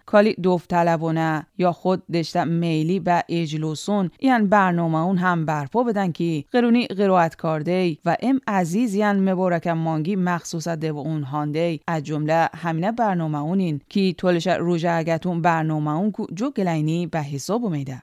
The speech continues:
البته اشاره کمون که ام دوف طلبه برنامه اون کده یعن وینید طولش مومن جنون وسیطه انجام بی گلای عادت هسته که ده ورده سرو نده وی برپا ابی.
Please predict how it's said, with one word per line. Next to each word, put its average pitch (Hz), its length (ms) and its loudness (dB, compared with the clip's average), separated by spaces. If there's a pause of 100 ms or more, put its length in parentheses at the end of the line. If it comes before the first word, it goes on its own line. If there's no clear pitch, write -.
(120)
البته 262 420 4
اشاره 247 320 2
کمون 233 300 2
که 233 220 -2
ام 214 180 0
دوف 196 320 0
طلبه 180 380 4
برنامه 170 560 0
اون 202 300 2 (140)
کده 196 300 2
یعن 190 360 2
وینید 202 540 2
طولش 175 360 -2
مومن 170 800 -2
جنون 160 520 -2
وسیطه 170 320 -4
انجام 156 480 -4
بی 190 300 0 (100)
گلای 285 260 2
عادت 214 400 2
هسته 202 260 -2
که 196 300 -2
ده 170 140 -2
ورده 151 340 -4
سرو 170 300 -2
نده 196 340 2
وی 156 400 -4
برپا 160 440 -4
ابی. 151 320 -8